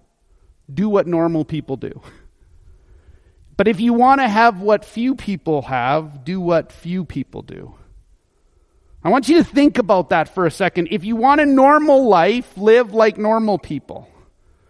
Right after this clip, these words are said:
If you want something better, if you really believe there is something different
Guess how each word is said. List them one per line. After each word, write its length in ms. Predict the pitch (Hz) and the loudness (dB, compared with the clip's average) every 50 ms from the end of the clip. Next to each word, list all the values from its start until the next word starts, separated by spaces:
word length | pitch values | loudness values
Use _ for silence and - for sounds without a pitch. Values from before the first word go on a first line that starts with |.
| _ _ _ _ _ _ _ _ | _ _ _ _ _ _ _ _
If 200 | - 202 175 156 | -4 -2 -2 0
you 140 | 233 247 254 | 0 0 0
want 360 | 240 233 254 262 269 262 190 | 2 2 2 2 2 0 -2
something 680 | - - 269 262 247 - - 240 233 220 214 190 156 | -4 -4 -2 -2 -2 -4 -4 -4 -2 -2 -2 -4 -2
better, 840 | 147 220 240 247 233 202 175 151 156 185 220 240 254 262 226 165 131 - _ _ _ _ _ _ _ _ _ _ _ _ _ _ - | 0 2 2 2 2 2 0 0 0 -2 -2 -4 -4 -4 -6 -8 -10 -14 _ _ _ _ _ _ _ _ _ _ _ _ _ _ -6
if 180 | - 180 147 | -6 -6 -2
you 180 | 208 262 247 233 | 0 0 0 0
really 420 | 214 208 240 269 285 294 294 294 277 | 0 0 0 0 0 2 2 0 0
believe 520 | 226 254 247 240 233 247 247 254 240 185 | 2 0 0 0 0 -2 -2 -4 -4 -2
there 200 | 165 226 214 208 | 0 2 2 2
is 100 | 202 160 | 0 -2
something 640 | - - 226 233 233 180 - 233 220 202 185 165 143 | -4 -2 -2 -2 -2 -4 -4 -4 -2 -2 -2 -4 -4
different 720 | - 208 220 226 - - 214 240 247 247 240 226 - - | -2 0 0 0 -2 -4 -6 -6 -6 -4 -6 -8 -10 -14